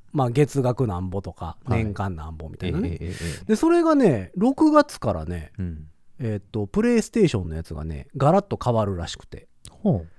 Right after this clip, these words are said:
Speaker 1: ていう話が出て、まだ詳細は発表されてないんですけど、
Speaker 2: うん。
Speaker 1: えーっと、収録段階ではね。
Speaker 2: うん。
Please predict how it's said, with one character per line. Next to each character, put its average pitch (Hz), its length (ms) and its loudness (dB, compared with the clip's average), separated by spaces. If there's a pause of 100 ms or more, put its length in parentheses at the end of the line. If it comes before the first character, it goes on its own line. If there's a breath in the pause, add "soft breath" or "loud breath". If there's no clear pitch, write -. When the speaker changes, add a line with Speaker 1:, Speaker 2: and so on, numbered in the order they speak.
(1500)
Speaker 1:
て 202 120 2
い 170 140 2
う 156 300 4
話 131 380 -2
が 85 120 -8
出 110 100 -6
て、 - 80 -4
ま 196 140 4
だ 247 80 6
詳 302 260 2
細 269 180 6
は 247 80 4
発 226 220 2
表 226 100 2
さ 214 100 4
れ 208 60 2
て - 80 -6
な 107 80 0
い 82 40 -4
ん - 20 -10
で 73 60 -12
す - 80 -14
け 95 60 -8
ど、 98 200 -6
Speaker 2:
う 117 60 -2
ん。 85 220 -4 (180)
Speaker 1:
え 110 140 -4
ー - 20 -4
っ - 20 -10
と、 87 320 -6 (180)
収 151 180 2
録 113 160 0
段 95 140 -4
階 - 140 -14
で 104 60 -10
は 156 100 -4
ね。 285 120 -4
Speaker 2:
う 107 40 -8
ん。 80 200 -8